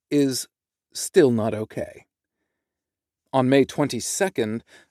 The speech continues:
a report was made at the Orcas Sheriff's Office about an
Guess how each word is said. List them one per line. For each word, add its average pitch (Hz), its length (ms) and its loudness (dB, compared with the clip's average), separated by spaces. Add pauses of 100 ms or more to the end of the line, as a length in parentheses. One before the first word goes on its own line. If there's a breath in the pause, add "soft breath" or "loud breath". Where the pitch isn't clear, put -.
a 156 80 4
report 165 420 2
was 127 200 -4
made 117 260 0
at 131 120 0
the 135 100 -4
Orcas 131 500 -4
Sheriff's 143 580 -2
Office 110 460 -6 (300 soft breath)
about 165 240 2
an 165 160 -4